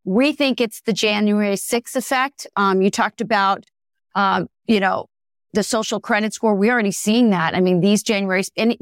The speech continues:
people that were there who didn't do anything, can't fly. They're on no-fly lists right now. Um, that's the, that's the China model. Um, I,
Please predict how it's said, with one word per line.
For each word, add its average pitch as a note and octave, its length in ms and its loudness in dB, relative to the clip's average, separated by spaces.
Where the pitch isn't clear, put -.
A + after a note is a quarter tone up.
people C4+ 260 0
that G#3 180 -2
were F#3+ 120 -4
there G3+ 320 0
who F3 80 -8
didn't A#3+ 180 2
do G3+ 160 2
anything, G3 460 -2
can't - 260 -2
fly. A3 340 0
They're G3 120 -2
on G3+ 120 0
no-fly A3+ 360 0
lists F#3 300 -4
right E3+ 140 -2
now. E3 260 -4
Um, G3 220 0
that's A3 240 -2
the, G#3 200 -6
that's B3+ 240 -4
the A3+ 100 -6
China A#3+ 380 -2
model. F#3+ 480 0
Um, A3 280 0
I, A#3+ 80 -2